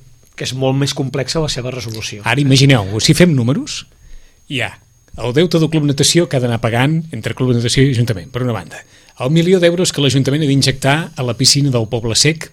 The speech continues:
Speaker 2: per, diguem-ne, per salvar una miqueta els mobles. Els tres milions d'euros que l'Ajuntament pagaria per fer una piscina municipal. El milió d'euros que l'Ajuntament ha de pagar per la sentència de l'edifici vell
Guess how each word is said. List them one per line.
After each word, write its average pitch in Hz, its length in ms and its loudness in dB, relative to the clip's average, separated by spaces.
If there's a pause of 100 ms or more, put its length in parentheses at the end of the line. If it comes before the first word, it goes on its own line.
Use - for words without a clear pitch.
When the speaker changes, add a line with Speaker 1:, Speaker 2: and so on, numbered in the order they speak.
Speaker 2:
per, 123 320 0
diguem-ne, 123 400 -2
per 120 160 -4
salvar 123 240 4
una 135 100 2
miqueta 123 300 -2
els 120 80 -4
mobles. 98 400 -6 (400)
Els 180 400 0 (260)
tres 156 300 2
milions 147 320 2
d'euros 160 320 0
que - 80 -6
l'Ajuntament 127 480 -2
pagaria 131 320 -2
per 123 160 -6
fer 139 80 0
una 139 160 -2
piscina 135 400 0
municipal. 113 560 0 (400)
El 190 320 -2
milió 147 340 2
d'euros 156 380 0
que 143 80 -2
l'Ajuntament 127 480 0
ha 135 80 0
de 131 80 -2
pagar 127 300 0 (100)
per 139 100 -2
la 120 140 -2
sentència 135 560 0
de 139 160 0
l'edifici 117 400 0
vell 143 240 2